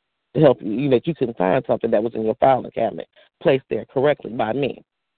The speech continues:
And so, uh, I, I,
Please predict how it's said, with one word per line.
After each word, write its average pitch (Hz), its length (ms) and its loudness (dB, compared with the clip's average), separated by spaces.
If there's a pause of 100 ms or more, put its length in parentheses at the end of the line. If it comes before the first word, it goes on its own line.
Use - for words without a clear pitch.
(1000)
And 135 360 4
so, 120 320 -2 (640)
uh, 143 340 0 (580)
I, 98 160 0 (300)
I, 131 160 2